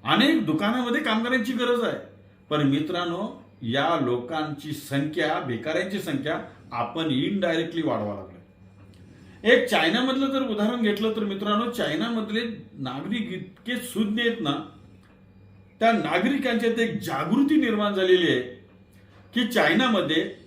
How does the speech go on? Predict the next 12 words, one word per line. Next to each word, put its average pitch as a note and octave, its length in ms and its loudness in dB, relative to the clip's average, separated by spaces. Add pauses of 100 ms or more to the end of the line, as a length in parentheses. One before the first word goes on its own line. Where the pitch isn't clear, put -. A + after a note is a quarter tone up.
(180)
तरुण B3 580 6
भिकारी E3 520 2
दिसणारच D3 680 0
नाहीत, G#2 180 -8 (1500)
असतील A3+ 460 0
तर B3+ 120 4
ते B3+ 220 0 (380)
एकदम G3+ 360 4
अपंग A3 460 2
वयस्क, F3+ 480 4
आणि - 880 -6
ते C4 120 4